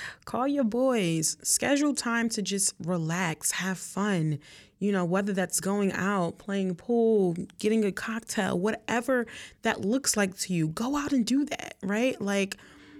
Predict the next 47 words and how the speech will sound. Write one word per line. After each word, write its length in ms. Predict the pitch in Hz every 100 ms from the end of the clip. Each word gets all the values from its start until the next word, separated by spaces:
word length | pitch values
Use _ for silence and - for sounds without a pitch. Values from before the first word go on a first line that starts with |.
| - -
life 340 | 202 220 277 294
is 120 | 349
about 340 | 302 269 175
balance. 640 | 151 170 277 - - - - -
It's 160 | 208 226
not 180 | 226 330
about 380 | 349 277 -
working 420 | 190 190 226 240 226
yourself 500 | 196 190 202 202 202
to 140 | -
the 120 | 185
core, 500 | - - 220 220 175
to 140 | 170 180
the 60 | 165
point 280 | - 202
where 80 | 170
you 140 | 180 196
have 180 | 170
nothing 440 | 151 170 196 196 190
else 240 | 185 185 -
to 100 | 156
give, 500 | 139 190 220 - - - - -
but 100 | 226
it's 100 | 262
about 260 | 233 - -
balance. 400 | 214 202 - -
It's 80 |
about 200 | 190 190
being 200 | 180 247
able 220 | 240 214 208
to 140 | 202
work 380 | 175 190 196 196
and 100 | 175
do 120 | 190
great 340 | 156 180 196
work, 240 | 175 185 -
but 120 | 196
also 260 | - 240 220
being 200 | 202 208
able 260 | 196 180 - - -
to 120 | 208
relax 600 | 185 175 202 208 - -
and 120 | 180
let 140 | 220 226
your 140 | 190
hair 300 | 165 202 233
down 360 | 196 170 165